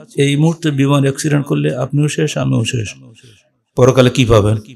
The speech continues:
দুনিয়াতে মাশাআল্লাহ আপনি যত সম্মান পাইছেন, আর তো এত, এত সম্মান আর হয় না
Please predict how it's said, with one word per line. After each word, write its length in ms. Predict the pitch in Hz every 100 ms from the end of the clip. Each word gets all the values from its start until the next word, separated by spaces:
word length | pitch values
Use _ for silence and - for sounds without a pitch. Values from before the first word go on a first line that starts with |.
| 113 101 101 - - _ _ _ _ -
দুনিয়াতে 540 | 110 123 127 123 135 127
মাশাআল্লাহ 580 | 120 123 - 123 120
আপনি 220 | 113 120 110
যত 320 | 110 143 143
সম্মান 420 | - 123 123 113 123
পাইছেন, 360 | 123 127 82 117 _ 123 131 - _ _ _ -
আর 120 | 117 -
তো 60 |
এত, 260 | 127 117 - - -
এত 180 | 127
সম্মান 320 | 139 147 147 143
আর 80 |
হয় 180 | 87 104
না 240 | 85 -